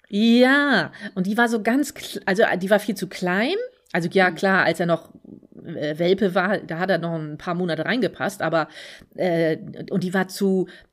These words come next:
Speaker 1: die war völlig instabil und so und die war, also da ist <laughs> eigentlich mit der Box durch die Wohnung gelaufen, so ungefähr.
Speaker 2: Ja.
Speaker 1: <laughs>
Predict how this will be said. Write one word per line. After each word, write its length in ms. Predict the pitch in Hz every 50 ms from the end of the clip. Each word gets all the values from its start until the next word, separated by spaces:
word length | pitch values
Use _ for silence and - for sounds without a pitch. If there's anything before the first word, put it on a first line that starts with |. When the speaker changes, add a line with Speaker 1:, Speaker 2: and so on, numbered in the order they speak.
| _ -
Speaker 1:
die 80 | 202
war 100 | 175 185
völlig 360 | - - 196 190 226 226 - -
instabil 580 | 190 220 - - 175 151 147 160 156 147 135
und 120 | 135 160 143
so 120 | 156 156
und 120 | 143 156
die 100 | 156 156
war, 180 | 160 170 156 107
also 160 | - 175 170
da 120 | 175 175 -
ist 180 | 196 180 214
<laughs> 760 | 214 - - - - - - - - _ _ _ _ - _ -
eigentlich 300 | - 180 175 175 190 190
mit 140 | 180 185 190
der 80 | 180
Box 340 | 170 - 202 196 - - -
durch 140 | - 165 180
die 220 | - - 185 160
Wohnung 260 | 156 165 151 151 160
gelaufen, 400 | 151 - 143 135 147 143 - 175
so 100 | 143 -
ungefähr. 520 | 143 156 175 - - 170 - - - - - - - 240 - - _ _ _
Speaker 2:
Ja. 380 | - 175 165 160 151 151 143 147 - - - - 220 -
Speaker 1:
<laughs> 60 | -